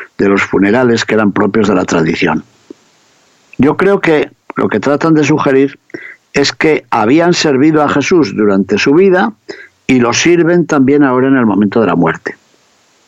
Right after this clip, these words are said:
Nos dicen también a nosotros que el seguimiento de Jesús y el servicio son las notas que identifican a los discípulos y a las discípulas del Señor,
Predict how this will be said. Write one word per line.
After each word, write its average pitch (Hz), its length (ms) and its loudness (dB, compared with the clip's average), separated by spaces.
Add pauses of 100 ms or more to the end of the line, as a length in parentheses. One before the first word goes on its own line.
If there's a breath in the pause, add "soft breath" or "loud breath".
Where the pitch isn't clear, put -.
(380)
Nos 107 200 0
dicen 135 320 0
también 101 260 0
a 127 60 2
nosotros 151 560 0 (400 loud breath)
que 117 100 -2
el 107 100 0
seguimiento 113 1200 0 (240)
de - 120 -2
Jesús 107 520 -2
y 117 160 2
el 113 140 0
servicio 151 880 0 (1000 loud breath)
son 151 320 0
las 156 200 0
notas 156 480 0
que 127 240 -2
identifican 123 1080 0 (540)
a 113 140 0
los 104 180 0
discípulos 135 720 0
y - 60 0
a 95 60 0
las 92 180 -4
discípulas 104 580 -2
del 92 100 0
Señor, 92 400 0